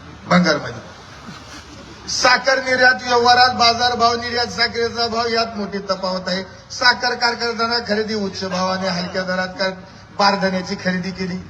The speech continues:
म्हणजे मोठ्या भावानं हलक्या बारदाण्याची खरेदी केली. पुन्हा काय,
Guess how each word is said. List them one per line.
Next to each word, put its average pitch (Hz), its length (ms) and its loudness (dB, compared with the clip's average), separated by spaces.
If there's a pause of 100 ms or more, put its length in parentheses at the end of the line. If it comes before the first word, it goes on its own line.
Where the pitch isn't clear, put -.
म्हणजे 175 320 -6
मोठ्या 202 280 2
भावानं 202 360 4 (440)
हलक्या 196 280 4
बारदाण्याची 190 540 2
खरेदी 190 340 -4
केली. 180 360 -2 (2250)
पुन्हा 196 180 4
काय, 226 240 2